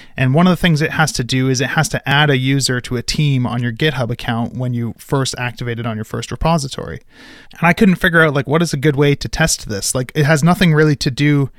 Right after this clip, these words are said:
I can't a-, assert against state in my own system. I can only check against, like, did the team get created on GitHub? Did the user get added to the team on GitHub? And that's a really hard thing to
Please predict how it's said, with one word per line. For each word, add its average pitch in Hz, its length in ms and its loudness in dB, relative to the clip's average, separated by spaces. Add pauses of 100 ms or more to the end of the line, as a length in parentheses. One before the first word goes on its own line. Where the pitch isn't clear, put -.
(320)
I 135 60 2
can't 180 280 4 (140)
a-, 156 120 -2 (220)
assert 160 400 2
against 147 440 0
state - 360 0
in 139 120 0
my 131 120 2
own 127 140 2
system. 120 640 -2
I 147 80 -2
can 151 140 0
only 151 180 2
check - 320 -2
against, 131 420 -2
like, 120 220 -8 (240)
did 156 220 2
the 156 100 2
team 160 300 4
get 120 180 -2
created 131 340 -2
on 127 160 -2
GitHub? 127 440 -4
Did 147 160 0
the 139 80 0
user 135 320 2
get 123 160 -4
added 123 280 -6
to 131 100 -6
the 117 100 -8
team 120 340 -6 (460)
on 127 160 0
GitHub? 170 380 0 (280)
And 156 100 2
that's 175 140 4
a 170 60 4
really 165 220 4
hard 151 280 2
thing 156 340 2
to 123 280 -2